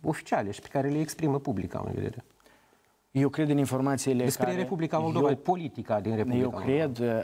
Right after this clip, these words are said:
Speaker 2: în partenerii noștri americani că sunt foarte bine informați, sigur.
Speaker 1: Așa.
Speaker 2: Probabil cel mai bine.
Speaker 1: Um, și
Speaker 2: Prietenii
Speaker 1: atunci
Speaker 2: noștri
Speaker 1: când,
Speaker 2: americani.
Speaker 1: da,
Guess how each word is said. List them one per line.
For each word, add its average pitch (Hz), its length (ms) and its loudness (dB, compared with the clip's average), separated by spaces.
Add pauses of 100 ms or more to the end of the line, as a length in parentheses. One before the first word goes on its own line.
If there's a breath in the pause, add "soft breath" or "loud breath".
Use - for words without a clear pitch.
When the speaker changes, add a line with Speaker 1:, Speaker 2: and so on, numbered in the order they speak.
(120)
Speaker 2:
în 110 180 0
partenerii 107 540 -2
noștri 104 280 -2
americani 98 420 -2
că - 80 -10
sunt - 180 -2
foarte 101 260 -4
bine 90 160 -2
informați, 85 440 -4
sigur. - 220 -4
Speaker 1:
Așa. - 280 -4 (760 loud breath)
Speaker 2:
Probabil 143 300 0
cel 185 140 -2
mai 175 140 2
bine. 85 280 -4 (120)
Speaker 1:
Um, 175 880 4 (840 loud breath)
și 131 60 4
Speaker 2:
Prietenii 180 200 2
Speaker 1:
atunci 247 140 4
Speaker 2:
noștri 220 180 0
Speaker 1:
când, 208 120 2
Speaker 2:
americani. 170 380 -2
Speaker 1:
da, 143 200 0